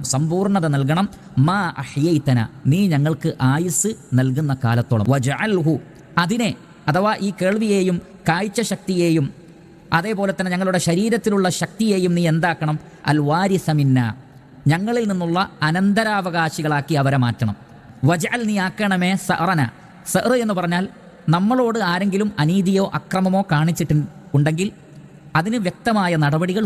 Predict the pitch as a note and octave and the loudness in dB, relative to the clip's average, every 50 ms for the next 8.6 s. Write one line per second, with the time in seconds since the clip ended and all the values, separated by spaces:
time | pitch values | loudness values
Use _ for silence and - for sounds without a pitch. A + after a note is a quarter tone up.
0 | - - C#3 B2+ B2 A2+ G2 - G2 - - C#3+ D#3+ E3 F#3 G#3 A3 G3+ F#3+ F3 | 0 0 0 2 0 0 0 -4 -6 -4 -2 -2 0 2 2 2 2 0 0 0
1 | D#3+ D3 C#3+ C#3+ D3 C#3+ C#3+ C3+ B2+ B2 - - - - - - C3+ D3 D#3 E3 | 0 0 2 2 2 2 2 2 2 0 -2 -12 -20 -20 -8 -2 0 0 0 0
2 | F3 F3+ F#3+ G3+ G#3 A3 G3 F3 F3+ F#3 G3 A3+ B3+ C4+ G3+ G3+ F3 E3 F3 E3+ | 0 0 0 2 0 0 0 0 -2 0 0 2 0 0 0 0 -2 0 -2 -2
3 | - - F3+ E3+ F3 F#3 F3 D#3+ D#3 D#3+ F#3 A#3 A#3+ - - C3+ C3 C3 B2+ - | -2 -2 -2 0 0 0 2 2 2 2 2 2 0 -2 -2 -2 0 0 0 0
4 | C#3+ C3 B2+ A#2+ A#2 A2+ A2+ G#2+ - A2 G2+ - - C3+ F3 G3+ G#3+ G3 F3+ F3+ | 0 2 2 2 2 0 -2 -2 -2 -4 -4 -2 -2 -2 0 0 0 0 0 0
5 | G#3+ A#3+ A#3+ A#3+ G#3 - E3 D3+ E3+ F3 G3 G#3+ A3 - F#3+ E3 C#3+ D3 D3 D#3 | 0 0 0 -2 0 -2 0 0 2 2 2 0 0 0 -2 -2 -2 0 0 0
6 | F3+ A3 - - - - - - - - D#3+ F3+ G#3 A3 A3+ A3+ A#3 A#3+ B3+ A#3 | 0 -2 -4 -6 -14 -20 -20 -12 -4 -2 -2 0 0 -2 -2 0 0 0 0 0
7 | A3+ G3 F#3 F#3 F#3 F3+ F#3 - - - - - F3+ G3 G3+ F3 E3 D3+ D3+ D3+ | 0 0 0 0 0 0 0 -2 -4 -8 -4 0 0 2 2 2 2 2 2 2
8 | C#3 - D3 D3+ D#3 - C3 C3+ D3+ D#3+ F3+ F#3 | 2 2 0 0 0 0 0 0 0 0 0 2